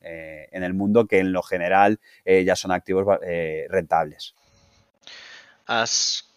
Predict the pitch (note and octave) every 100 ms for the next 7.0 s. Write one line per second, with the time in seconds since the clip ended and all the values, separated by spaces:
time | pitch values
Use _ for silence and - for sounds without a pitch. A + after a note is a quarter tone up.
0 | - A#2 - C3+ C3+ C3 C3 C3 B2+ B2+
1 | C3 C#3 C#3 C#3 - A#2+ G#2+ G#2 G#2 G2+
2 | G2 - - A2 G2+ G2+ - G#2+ G2 A#2
3 | G2+ G2+ G2 - A#2 A#2 A2+ G#2+ - A#2
4 | A2+ A2 A2 A2+ G#2 G#2+ - G#2+ G#2 G2+
5 | - A2 G#2 G#2 G#2 G#2 A2 G#2+ G#2+ G#2+
6 | - G#2 G#2+ - G#2+ G#2 G2+ G#2 -